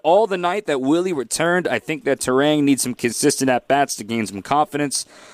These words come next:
Thoughts on today's roster move?" Appreciate the text, Josh. We'll talk about that and our difference-making moment coming up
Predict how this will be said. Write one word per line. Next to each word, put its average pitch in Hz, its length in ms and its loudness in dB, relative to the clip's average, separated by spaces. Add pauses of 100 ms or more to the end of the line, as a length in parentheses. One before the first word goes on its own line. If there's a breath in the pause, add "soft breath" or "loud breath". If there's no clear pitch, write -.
Thoughts 139 380 0
on 123 120 0
today's 117 380 2
roster 127 480 0
move?" 101 200 -2
Appreciate 135 460 0
the 110 60 -8
text, 135 300 -2
Josh. 127 280 2
We'll 165 100 -4
talk - 260 -2
about 131 240 0
that 127 360 0
and 156 360 0
our 139 120 2
difference-making 123 840 -4
moment 120 320 0
coming 127 280 -2
up 123 140 0